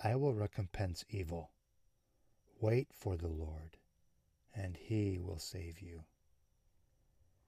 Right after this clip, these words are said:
Diverse weights are an abomination to the Lord, and dishonest scales are not good.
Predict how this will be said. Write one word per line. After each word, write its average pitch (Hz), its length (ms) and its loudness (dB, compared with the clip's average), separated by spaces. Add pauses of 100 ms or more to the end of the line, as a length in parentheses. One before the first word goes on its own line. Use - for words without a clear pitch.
(380)
Diverse 104 540 2
weights 110 540 0 (200)
are 110 140 4
an 101 360 0
abomination 90 1000 0
to 90 120 -2
the 87 100 0
Lord, 80 540 0 (760)
and 104 300 2
dishonest 98 840 -2
scales 82 800 -2 (120)
are 87 220 -4
not 82 560 -6
good. 85 400 -10